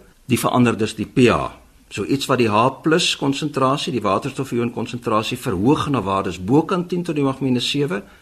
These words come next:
en natuurlik dan gelyktydig die O H min konsentrasie verlaag na waardes onder minus tien tot die mag minus sewe. So 'n verbinding is 'n suur. En 'n suur sal die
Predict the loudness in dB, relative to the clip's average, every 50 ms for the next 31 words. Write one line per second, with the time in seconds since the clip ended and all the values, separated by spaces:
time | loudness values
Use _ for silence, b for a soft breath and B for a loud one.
0 | b b b 0 0 2 2 2 2 4 2 2 0 0 -6 -16 -16 -10 -6 -2
1 | 0 0 0 0 0 2 2 4 4 2 0 -2 -2 -2 0 2 2 2 2 2
2 | 2 4 4 2 2 0 -4 -4 -6 -8 -4 -2 -2 -2 -2 -2 -6 -8 -8 -6
3 | -4 0 2 2 2 2 0 -2 -4 -4 -2 0 0 0 0 -2 -4 -6 -2 0
4 | 2 2 2 2 0 0 0 -2 -2 -4 -8 -10 -12 -14 -14 -8 -6 -6 -4 -4
5 | -4 -4 -4 -2 -2 -4 -2 -4 -2 -4 -4 -4 -4 -6 -10 B B B B B
6 | B B B 4 6 6 6 6 4 2 4 6 6 6 6 4 2 -2 -2 0
7 | 0 2 2 6 6 6 6 4 2 -4 -8 -18 _ _ b b b b b b
8 | b b b b -6 -4 -2 0 0 0 2 4 6 6 6 6 6 4 0 2
9 | 0